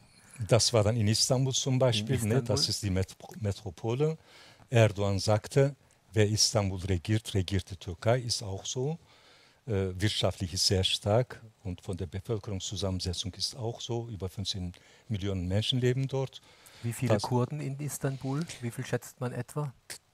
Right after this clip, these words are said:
Speaker 1: Denke ich, ein Viertel, aber offiziell sagt man, Erdogan sagt das und auch die anderen Parteien sagen so mindestens drei Millionen. Aber
Speaker 2: Mhm.
Speaker 1: die
Speaker 2: Also eine sehr große
Speaker 1: eine
Speaker 2: Zahl
Speaker 1: sehr große
Speaker 2: aufgrund der
Speaker 1: Zahl.
Speaker 2: Vertreibung der letzten Jahrzehnte.
Speaker 1: Und bei der Kommunalwahl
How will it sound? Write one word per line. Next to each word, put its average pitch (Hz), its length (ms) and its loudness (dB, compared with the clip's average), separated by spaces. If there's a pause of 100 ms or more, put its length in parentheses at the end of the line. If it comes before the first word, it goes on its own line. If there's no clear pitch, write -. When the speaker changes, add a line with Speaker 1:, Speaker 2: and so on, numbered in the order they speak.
(220)
Speaker 1:
Denke 131 320 8
ich, - 340 2
ein 117 260 4
Viertel, 107 360 4
aber 117 380 -2
offiziell 127 460 6
sagt 104 360 2
man, 139 320 2 (680)
Erdogan 113 480 0
sagt - 320 0
das 110 180 2
und 110 220 -6
auch 95 180 -6
die 98 140 -2
anderen 90 280 -2
Parteien 107 560 2
sagen 104 340 0
so 101 300 -4 (220)
mindestens 110 600 0
drei 87 180 0
Millionen. 82 500 -6
Aber 92 360 -8 (360)
Speaker 2:
Mhm. 107 80 -14 (380)
Speaker 1:
die 107 60 -6
Speaker 2:
Also 98 180 -2
eine 104 240 -6
sehr 113 180 -4
große 120 280 -4
Speaker 1:
eine 110 60 0
Speaker 2:
Zahl 113 300 6
Speaker 1:
sehr 98 240 2
große - 240 -10
Speaker 2:
aufgrund 113 460 0
der 113 60 6
Speaker 1:
Zahl. 110 160 6
Speaker 2:
Vertreibung 113 440 4
der 113 80 2
letzten 107 300 -2
Jahrzehnte. 110 480 -2
Speaker 1:
Und 98 40 -14
bei 104 160 6
der 98 200 0
Kommunalwahl 113 880 2